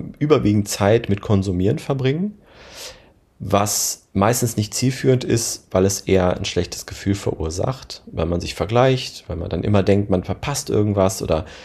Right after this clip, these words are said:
macht irgendwas nicht gut genug und man verliert den Fokus auf sich selbst. Und dann macht Instagram auch nicht mehr so viel Spaß. Ja? Und dann ist noch mein Tipp,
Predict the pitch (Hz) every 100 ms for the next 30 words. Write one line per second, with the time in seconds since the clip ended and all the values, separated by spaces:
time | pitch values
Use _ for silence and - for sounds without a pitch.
0 | - - 104 110 - 123 117 107 - 117
1 | - 127 - 104 98 101 - 95 98 98
2 | - 101 117 139 107 - 131 127 110 -
3 | - - - - - - - - - _
4 | - - - - 95 98 110 110 - 104
5 | - 98 95 95 - 95 98 - _ _
6 | _ _ _ - 104 127 107 107 104 -
7 | 98 - - 82 - - _ _ - 107
8 | 127 - - - - 113 107 120 147 -
9 | 127 127 127 131 127